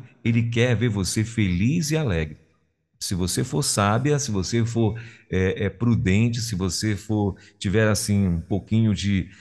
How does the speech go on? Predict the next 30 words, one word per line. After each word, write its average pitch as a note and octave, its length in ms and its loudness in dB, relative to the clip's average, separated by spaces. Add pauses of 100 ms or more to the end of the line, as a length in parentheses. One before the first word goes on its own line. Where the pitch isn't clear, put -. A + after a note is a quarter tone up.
(240)
de, F#2 520 -2 (640)
ah, F2 420 0
que - 60 -2
a - 40 -4
tua C4 140 -2
sensibilidade, C3+ 800 2
que F#2+ 80 -8
já F#2+ 160 0
é, C3 260 0
né? C#3 320 -2
Você F#2+ 220 -2
já F#2+ 120 0
é - 20 4
uma A#2+ 120 0
pessoa G2 240 -4
sensível. A#2+ 600 0 (220)
Se - 120 -12
você A2+ 240 0
deixar D#3 380 0
mesmo C#3 340 0
Deus C3+ 240 -2
te D#3 100 -6
usar B2+ 200 -2
na A#2+ 80 -2
tua A#2+ 140 -2
sensibilidade, A2+ 680 -2 (240)
você - 180 0
vai B2 160 4
ver A2 140 2
o D#3 200 2